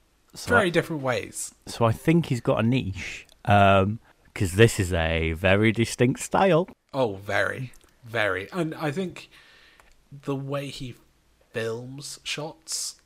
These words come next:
Speaker 2: uh, it, the, the aggressive camera work is in both movies.
Speaker 1: But they are so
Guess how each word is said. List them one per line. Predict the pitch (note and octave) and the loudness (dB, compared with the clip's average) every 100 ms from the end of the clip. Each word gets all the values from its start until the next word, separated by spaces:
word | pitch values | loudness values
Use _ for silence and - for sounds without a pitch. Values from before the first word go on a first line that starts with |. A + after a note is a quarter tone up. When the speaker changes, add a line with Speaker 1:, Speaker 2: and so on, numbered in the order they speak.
| - | -16
Speaker 2:
uh, | A#2+ _ _ _ _ _ _ _ - - | -16 _ _ _ _ _ _ _ -20 -10
it, | A#2+ A#2 B2 | -10 -10 -14
the, | C3 | -12
the | A#2 C3 C3 A#2+ | -10 -10 -8 -8
aggressive | - B2 A#2 C3+ - - B2 - | -8 -10 -4 -2 0 0 -2 -4
camera | A#2+ F#2+ F#2+ | -4 -4 -6
work | G2 F#2 - - - - - | -6 -8 -10 -12 -14 -12 -8
is | A#2+ G#2+ | -6 -6
in | G2 | -6
both | F2+ F2+ - | -6 -8 -10
movies. | F2+ - - - - _ _ _ - | -16 -16 -14 -14 -14 _ _ _ 2
Speaker 1:
But | - - | 2 6
they | A#2+ | 8
are | A#2 A2 | 8 6
so | - - - A2+ A2+ A2+ A#2 | 2 -2 4 6 6 4 2